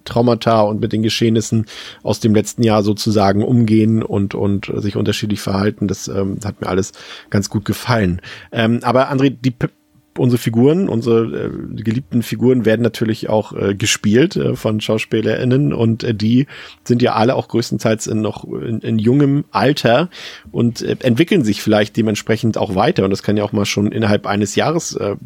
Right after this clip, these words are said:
passieren und ich hab schon für mich festgestellt, dass ich,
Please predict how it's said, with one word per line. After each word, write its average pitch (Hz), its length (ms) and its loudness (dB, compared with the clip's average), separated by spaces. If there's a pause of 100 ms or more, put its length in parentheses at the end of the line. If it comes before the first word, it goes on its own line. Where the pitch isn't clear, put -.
(120)
passieren 131 560 2
und 110 260 0
ich 113 200 -6
hab 120 180 -2 (360)
schon 165 280 0
für - 100 -4
mich 147 160 2
festgestellt, 143 640 0
dass 127 140 -4
ich, - 220 -6